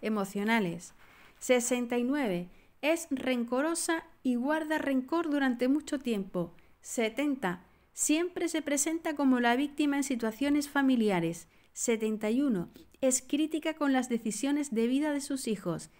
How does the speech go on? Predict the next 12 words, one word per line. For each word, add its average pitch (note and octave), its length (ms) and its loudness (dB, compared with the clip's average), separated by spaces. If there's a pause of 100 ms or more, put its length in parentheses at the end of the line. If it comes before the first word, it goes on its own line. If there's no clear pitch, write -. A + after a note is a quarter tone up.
(120)
Setenta A#3+ 640 2
y A3+ 80 4
dos. B3 300 2 (260)
Finge - 540 0
preocupación C4+ 840 0
por C4+ 160 2
sus A#3 240 -2
hijos D4 380 0
solo D4+ 460 0
cuando A#3 420 2
están D4+ 480 2
mirando G3+ 580 2